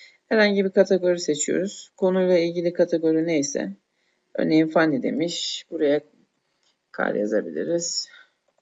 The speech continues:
Araba çarpışması diyelim.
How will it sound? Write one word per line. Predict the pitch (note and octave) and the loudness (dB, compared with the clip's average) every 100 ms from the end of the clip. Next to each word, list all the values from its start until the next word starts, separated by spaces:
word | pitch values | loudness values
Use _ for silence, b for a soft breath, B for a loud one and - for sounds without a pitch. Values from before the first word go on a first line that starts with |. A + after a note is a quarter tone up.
| _ _ _ _ _ _ _ | _ _ _ _ _ _ _
Araba | - F3+ D3+ C#3+ E3+ F#3 _ _ _ _ - | -2 2 4 4 2 0 _ _ _ _ -14
çarpışması | - F#3+ D#3 - - D3+ C#3+ - | -8 -6 -6 -10 -10 -10 -10 -10
diyelim. | - - - F#3 | -10 -10 -12 -18